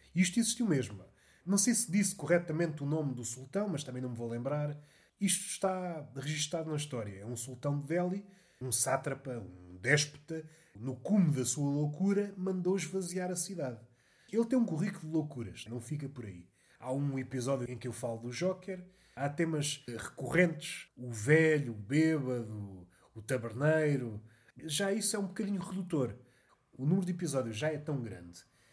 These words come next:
que eu já falei basicamente de tudo o que poderia falar. Podemos encontrar várias, várias esferas.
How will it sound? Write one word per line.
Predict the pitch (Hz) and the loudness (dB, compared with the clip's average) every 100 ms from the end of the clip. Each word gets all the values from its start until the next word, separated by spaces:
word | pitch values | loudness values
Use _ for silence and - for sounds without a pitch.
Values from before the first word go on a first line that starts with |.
| _ _ | _ _
que | 170 | -2
eu | |
já | 175 190 | 0 0
falei | 196 190 | -2 -4
basicamente | 170 175 185 175 185 190 180 185 - 160 | -2 -2 -2 -4 -4 -2 -2 -2 -6 -10
de | - | -6
tudo | 185 180 | -2 -2
o | 175 | -4
que | |
poderia | - 180 180 175 | -4 0 0 0
falar. | - 180 135 120 - _ _ _ _ _ | -4 -6 -8 -10 -20 _ _ _ _ _
Podemos | - 110 113 | -8 -4 -2
encontrar | 120 120 117 123 117 104 | -2 -4 -6 -2 -2 -2
várias, | 98 107 104 98 92 - - _ _ _ | -8 -8 -8 -10 -10 -12 -12 _ _ _
várias | 101 95 101 101 95 | -12 -8 -8 -8 -8
esferas. | - - - 131 127 107 87 - | -8 -8 -2 0 0 -2 -10 -14